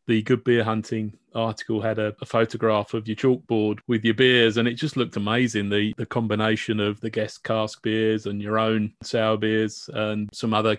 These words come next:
guest keg beers as well, um, and some ciders. It just looked like a place that would be an amazing place to,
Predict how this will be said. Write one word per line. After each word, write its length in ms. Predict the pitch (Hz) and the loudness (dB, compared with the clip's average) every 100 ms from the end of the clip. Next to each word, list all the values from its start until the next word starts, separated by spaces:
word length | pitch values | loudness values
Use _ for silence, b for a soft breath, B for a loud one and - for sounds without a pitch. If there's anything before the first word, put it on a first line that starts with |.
| - | 0
guest 380 | 117 107 - - | 0 0 -2 0
keg 220 | 127 113 | 0 2
beers 320 | 120 120 107 | 4 4 2
as 120 | 107 | -2
well, 420 | 120 127 123 120 - - | 2 4 4 2 -2 -2
um, 280 | 110 110 101 | 0 0 0
and 120 | 110 | -4
some 140 | 113 | -6
ciders. 500 | 110 135 123 123 117 | -2 2 4 4 0
It 80 | 123 | -2
just 300 | 131 156 - | -4 -4 0
looked 220 | 139 139 | 0 2
like 220 | 120 107 - | 2 2 -2
a 40 | |
place 360 | - 117 113 - | -2 0 -2 -2
that 220 | 120 110 - | -2 -2 -6
would 180 | 113 113 | -8 -6
be 160 | 117 117 | -6 -4
an 100 | 110 | -4
amazing 440 | 107 120 113 110 | -4 -4 -4 -6
place 300 | 120 110 - | -8 -8 -6
to, 180 | - | -8